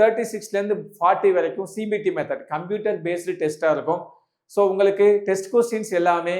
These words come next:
ஒரு என்கிரிப்டட் பாஸ்வேர்டு ப்ரொடெக்ஷனோட உங்களுடைய Telegram-க்கு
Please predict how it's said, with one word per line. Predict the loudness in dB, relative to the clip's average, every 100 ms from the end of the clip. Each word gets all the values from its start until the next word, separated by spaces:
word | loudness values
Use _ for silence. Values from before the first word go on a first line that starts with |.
| -8 -14 _ _ 0
ஒரு | 2 0
என்கிரிப்டட் | 0 -4 2 4 4 -2 -2
பாஸ்வேர்டு | 2 2 0 -4
ப்ரொடெக்ஷனோட | -4 -4 -4 -4 -2 2 2 2
உங்களுடைய | -2 -2 -2 -4 0
Telegram-க்கு | 2 2 2 0 0 -6 -4